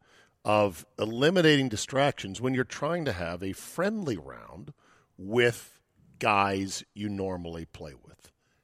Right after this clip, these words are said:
How does one do that without coming off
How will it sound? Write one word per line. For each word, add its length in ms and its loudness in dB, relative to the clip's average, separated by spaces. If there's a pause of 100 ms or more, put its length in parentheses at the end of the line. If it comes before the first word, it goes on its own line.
How 220 6
does 220 2
one 320 2
do 180 2
that 220 6 (200)
without 440 8
coming 320 2
off 440 4